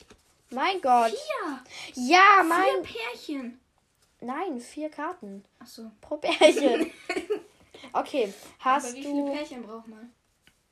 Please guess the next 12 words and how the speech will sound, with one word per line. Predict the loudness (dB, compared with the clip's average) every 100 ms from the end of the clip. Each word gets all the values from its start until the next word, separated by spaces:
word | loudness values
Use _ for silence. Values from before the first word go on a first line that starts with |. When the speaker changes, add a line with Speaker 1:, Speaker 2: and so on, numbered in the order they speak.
| _
Speaker 1:
Keine | -20 -18
Ahnung. | -14 -14 -14 -18 _ _ -20
Speaker 2:
Drei? | -20 -18 -18 _ _
Speaker 1:
Bis | -18 -16
die | -16
ganzen | -14 -14 -18
Pärchen | -18 -18 -20 -18
weg | -18
sind. | -16 -18 -18 -20 _
Speaker 2:
Ach | -20
so, | -20 -20
okay. | -20 -20 -20